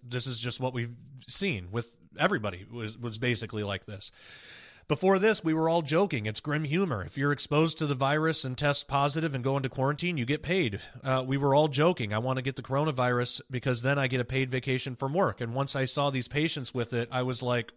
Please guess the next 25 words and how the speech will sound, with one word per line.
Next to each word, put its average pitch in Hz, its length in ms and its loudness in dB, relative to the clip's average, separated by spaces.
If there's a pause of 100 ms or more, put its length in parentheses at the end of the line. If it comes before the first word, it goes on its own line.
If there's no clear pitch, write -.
(100)
"Holy 127 320 -4
S, 123 360 -2 (380)
uh, 127 200 4
I 135 120 4
do 143 160 0
not 139 300 0
want 123 180 0
to 117 60 -4
catch 120 240 -2
this, 123 140 -4
and 123 100 -4
I 120 60 0
don't 131 160 0
want 127 180 0
anyone 123 300 -2
I 120 80 0
know 123 240 4
to 147 80 0
catch 110 300 -2
this." 98 300 -8
I 120 60 -4
worked 139 340 0
a 135 80 -4
long 135 440 0
stretch - 400 -4